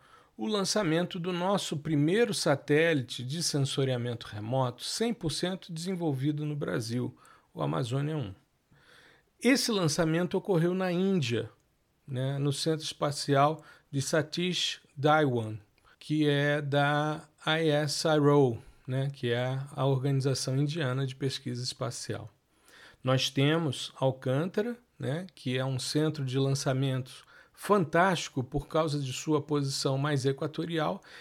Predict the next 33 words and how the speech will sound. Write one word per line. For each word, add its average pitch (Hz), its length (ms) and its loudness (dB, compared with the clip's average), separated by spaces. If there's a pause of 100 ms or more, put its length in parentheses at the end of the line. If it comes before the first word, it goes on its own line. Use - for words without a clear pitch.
(120)
e 208 80 -4
quanto 294 320 4
mais 208 240 2
próximo 180 500 4
do 147 120 4
Equador, 175 640 2 (320)
mais 185 640 2
o 185 140 -2
veículo 180 500 4
lançador 165 800 2
aproveita 170 800 4
a - 20 4
velocidade 139 640 4
de 156 100 -2
rotação, 202 580 -2
com 214 140 -8
isso 226 200 -4
você 175 240 -2
tem 147 200 -4
economia 139 440 -2
de 135 80 -6
combustível, 139 920 -4
tem 214 120 -8
uma 208 200 -4
série 196 440 2
de 165 120 -4
vantagens. 117 760 -4 (400)
Mas 220 180 2
a 220 60 6
gente 233 300 2
ainda 233 200 2
não 226 320 2
domina 190 800 4